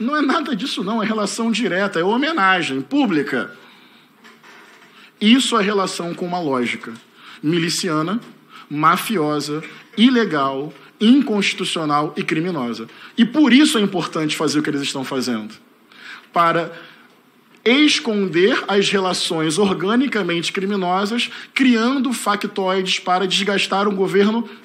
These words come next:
democrático. Um governo democrático, que eu defendo,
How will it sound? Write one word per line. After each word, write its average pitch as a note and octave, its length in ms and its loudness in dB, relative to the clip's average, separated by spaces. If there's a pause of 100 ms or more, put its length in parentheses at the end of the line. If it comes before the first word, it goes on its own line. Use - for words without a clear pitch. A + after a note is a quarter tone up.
democrático. A3+ 800 -2 (1120)
Um E4 40 -2
governo D#4 360 0
democrático, G#3+ 840 -4
que - 120 0
eu F3 80 4
defendo, F3+ 560 -2